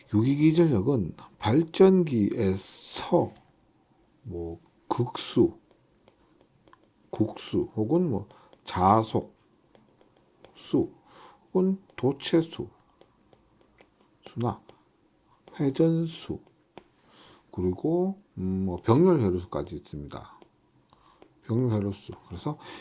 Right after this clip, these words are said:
극수, 자속수, 도체수, 회전수, 병렬 회로수 등에 의해서 결정되는 기전력인데 어디에서? 발전기에서. 발전기에서 이런 것들에 의해서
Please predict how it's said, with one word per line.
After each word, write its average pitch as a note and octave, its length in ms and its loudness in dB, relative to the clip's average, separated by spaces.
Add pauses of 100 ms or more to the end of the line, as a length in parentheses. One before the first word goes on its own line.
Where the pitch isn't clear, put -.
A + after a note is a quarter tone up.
(160)
극수, C3 460 2
자속수, A#2+ 540 0
도체수, - 440 -2
회전수, C3+ 360 0
병렬 C3 320 4
회로수 C3 320 0
등에 C3+ 280 4
의해서 G#2+ 680 4 (760)
결정되는 B2 1040 2 (360)
기전력인데 G#2+ 1040 2 (460)
어디에서? C3+ 600 0 (340)
발전기에서. B2 920 2 (760)
발전기에서 D3+ 800 2 (140)
이런 A3 360 4
것들에 C3 440 2
의해서 G2+ 760 2